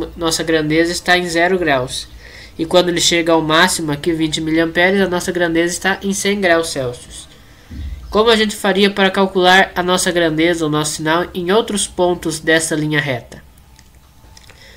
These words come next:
Então, um jeito que nós podemos fazer, que é o que a gente vai ver aqui, é através de trigonometria. Então, a gente vai aproveitar que esses, essas linhas do gráfico aqui são retas e vamos, e vamos transformar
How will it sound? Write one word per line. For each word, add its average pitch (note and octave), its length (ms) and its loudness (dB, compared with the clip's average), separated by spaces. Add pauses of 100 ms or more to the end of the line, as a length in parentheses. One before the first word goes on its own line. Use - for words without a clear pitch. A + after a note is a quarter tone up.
(120)
Então, G3 600 2
um G#3 180 0
jeito F#3+ 300 4
que F3 80 -6
nós D#3+ 160 0
podemos D3 340 0
fazer, D#3+ 400 2
que D#3+ 100 -6
é D3 40 -2
o - 20 -2
que D3 80 -4
a D3 40 -2
gente C#3 120 -10
vai C3+ 160 0
ver C3+ 180 -2
aqui, G#3 380 -4 (440)
é E3 60 0
através F3+ 460 4
de F#3 100 -2
trigonometria. G#3+ 1000 2 (720)
Então, E3+ 220 0
a F3 60 4
gente F3 160 -2
vai F3 100 2
aproveitar E3 680 4
que D#3 300 -4
esses, - 880 -4
essas D#3 280 -2
linhas D#3+ 300 0
do D3 100 -4
gráfico D3 380 0
aqui C3 100 -10
são D3 180 -2
retas F3 580 0 (480)
e E3+ 80 0
vamos, F3+ 560 2
e F3 120 4
vamos F#3+ 260 0
transformar F#3+ 800 2